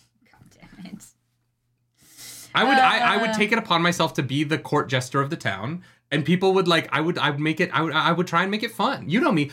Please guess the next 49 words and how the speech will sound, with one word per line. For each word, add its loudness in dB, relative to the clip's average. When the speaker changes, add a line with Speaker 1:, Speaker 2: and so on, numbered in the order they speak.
Speaker 2:
I 0
can't -2
let 2
Speaker 1:
No, -4
Speaker 2:
things 0
Speaker 1:
that's -16
Speaker 2:
be 2
Speaker 1:
fair. 4
Speaker 2:
a -6
bad 2
vibe. -4
Speaker 1:
Yeah. -2
Speaker 2:
And 2
so 4
I 2
would 0
try 0
too 0
hard, 2
and -2
people 0
would -2
hate -8
me. -10
There 2
would 2
be 0
a 0
lot -2
of -8
people -4
in 0
that -4
town -2
who -4
would -10
fucking -6
despise -4
me. -10
They'd -2
be 2
like, 0
"Just, -6
can -6
you -4
just, -6
like, -4
Speaker 1:
Shut -6
the -6